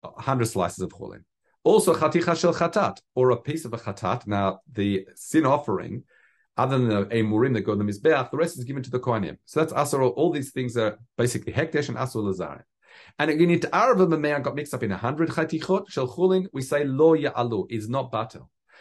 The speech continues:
Now, despite the fact that normally truma is batel in a hundred,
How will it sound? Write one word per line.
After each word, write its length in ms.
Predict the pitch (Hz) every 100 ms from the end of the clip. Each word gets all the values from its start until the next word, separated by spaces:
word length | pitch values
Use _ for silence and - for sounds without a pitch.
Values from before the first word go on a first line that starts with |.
| - -
Now, 120 | 139
despite 580 | 147 147 - 185 226 220
the 100 | 135
fact 440 | - 160 - - _ _
that 140 | 135 127
normally 420 | 151 196 165 123
truma 320 | - - 190 131
is 120 | 107
batel 320 | 120 127 120
in 80 | 101
a 60 |
hundred, 460 | 95 120 156 214